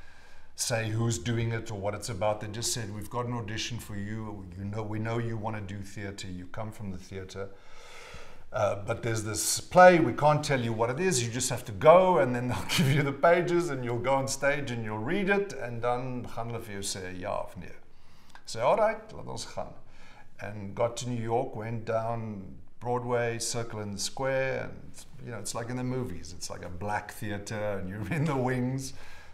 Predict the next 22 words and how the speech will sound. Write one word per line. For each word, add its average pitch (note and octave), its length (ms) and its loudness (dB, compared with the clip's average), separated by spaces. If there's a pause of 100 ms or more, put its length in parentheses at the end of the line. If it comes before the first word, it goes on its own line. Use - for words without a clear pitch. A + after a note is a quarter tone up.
(100)
and F#2 140 -10
they F#2+ 40 -8
say, A2 200 -2
"Okay, G#2+ 380 -4
nommer G#2 260 -4
drieënsestig," G2+ 1080 -4
of D#2+ 120 -4
wat - 180 -2
ook - 180 2
al - 100 12
jou E3+ 180 6
nommer A#2 420 0
is, A#2 160 -8 (640)
"Kom, C3 400 8 (340)
come, B2 340 2 (100)
come A2+ 240 -2
and F2+ 320 -6
do G2+ 80 -6
your A2 260 -2
thing." A2 300 -6
And G#2+ 120 -8
I, G1+ 100 -6